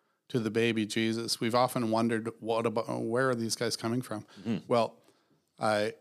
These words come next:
Speaker 1: you see in Isaiah, the prophet, he talks about people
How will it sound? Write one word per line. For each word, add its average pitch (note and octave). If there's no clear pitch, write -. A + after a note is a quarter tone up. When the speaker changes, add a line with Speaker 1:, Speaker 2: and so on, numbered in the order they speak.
Speaker 1:
you B2+
see D3+
in A#2+
Isaiah, A#2
the -
prophet, B2+
he B2+
talks C3
about G#2+
people A#2